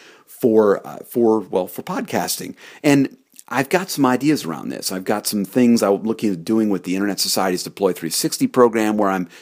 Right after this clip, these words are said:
evaluating this. I've got some other personal projects, and I'm looking to report on my evolution of this through my weekly F I R reports into the four immediate release podcasts and such. But the good news is I've been approved for the program, but the, the bad news is I do have to come up with a name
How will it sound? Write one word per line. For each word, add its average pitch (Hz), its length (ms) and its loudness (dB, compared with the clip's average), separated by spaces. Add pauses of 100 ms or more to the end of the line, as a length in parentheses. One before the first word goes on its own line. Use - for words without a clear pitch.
(120)
evaluating 101 680 4
this. 95 260 -2
I've 82 60 -12
got 85 180 -6
some 92 80 -6
other 82 140 -8
personal 127 400 -2
projects, 101 680 -4 (320)
and 131 140 4
I'm 127 300 2
looking 165 300 2
to 123 60 -4
report 180 540 0
on 117 140 4
my 95 420 0
evolution 107 460 -2
of 80 60 -6
this 82 180 -4
through 120 220 -2
my 107 140 2
weekly 95 380 -2
F 90 160 -6
I 87 100 -4
R 107 160 0
reports 85 560 -2
into 92 160 -8
the 80 100 -8
four 117 200 6
immediate 95 240 2
release 87 260 -4
podcasts 117 580 -2
and 76 80 -12
such. - 340 -8 (720)
But 156 320 0
the 143 100 2
good 175 240 2
news 113 240 4
is 76 180 -6
I've 98 140 0
been 95 100 0
approved 117 280 2
for - 80 -8
the 104 60 -2
program, 78 560 0
but - 140 -10
the, 98 80 -8
the - 200 -8
bad 147 400 2
news 98 140 -2
is 101 120 -4
I 104 100 2
do 107 200 -2
have 135 180 2
to - 80 -12
come 110 180 -2
up 98 160 -2
with 101 140 2
a 113 60 2
name 151 400 -4